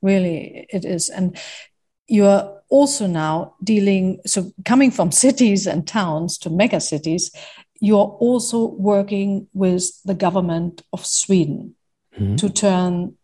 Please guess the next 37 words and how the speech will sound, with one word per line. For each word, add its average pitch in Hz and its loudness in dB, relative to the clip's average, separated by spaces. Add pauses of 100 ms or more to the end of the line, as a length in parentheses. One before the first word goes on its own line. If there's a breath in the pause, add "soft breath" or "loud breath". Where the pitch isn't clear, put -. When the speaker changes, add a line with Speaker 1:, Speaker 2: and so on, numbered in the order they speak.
(120)
Speaker 1:
the 180 -2
entire 190 -2
country 185 -4
into 170 -2
a, 151 0 (460 soft breath)
into 180 -2
a 170 0
what? 147 -4
Net 185 0
zero 180 2
economy? 202 -2 (1400 loud breath)
Speaker 2:
Uh, 143 0
yes, 139 0
actually, 127 -4
net 143 -4
zero 143 -2
economy 135 -4
by 131 -6
twenty 131 -10
forty-five. 135 -8
They're 120 -10
using, 120 -16 (120)
the 123 -14
Sweden, - -6
Sweden 139 0
is 123 0
using 123 2
the 120 -6
term, 127 -2
the 113 -6
first - -4
wealth, 143 0 (500 loud breath)
first - 0
net 170 0
zero 151 -2
welfare 139 -4
economy. 110 -14